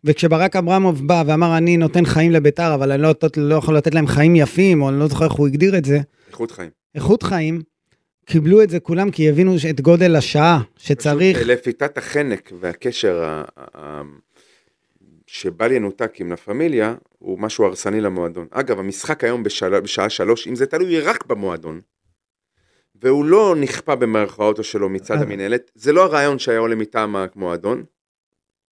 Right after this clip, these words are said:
Speaker 2: אוקיי? לא היה מתקיים, אבל הקיום של המשחק היום יכול לשחרר מהלפיתה הזו. יכול לתת גם זווית ראייה אחרת לבעלים, להנהלה. תן לי, אתה בא להתפרץ כל הזמן, תן לסיים את התזה.
Speaker 1: בבקשה.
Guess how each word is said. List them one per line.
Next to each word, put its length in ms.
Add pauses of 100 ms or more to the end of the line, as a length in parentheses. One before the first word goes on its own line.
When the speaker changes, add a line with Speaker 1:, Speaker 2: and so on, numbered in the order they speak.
(560)
Speaker 2:
אוקיי? 360 (480)
לא 140
היה 100
מתקיים, 520 (160)
אבל 180
הקיום 300
של 80
המשחק 340
היום 240 (260)
יכול 300
לשחרר 440
מהלפיתה 640
הזו. 200 (1300)
יכול 360
לתת 360
גם 400 (460)
זווית 460
ראייה 240
אחרת 540 (140)
לבעלים, 680 (160)
להנהלה. 440
תן 180
לי, 60
אתה 280
בא 140
להתפרץ 400
כל 140
הזמן, 300
תן 100
לסיים 220
את 80
התזה. 440
Speaker 1:
בבקשה. 500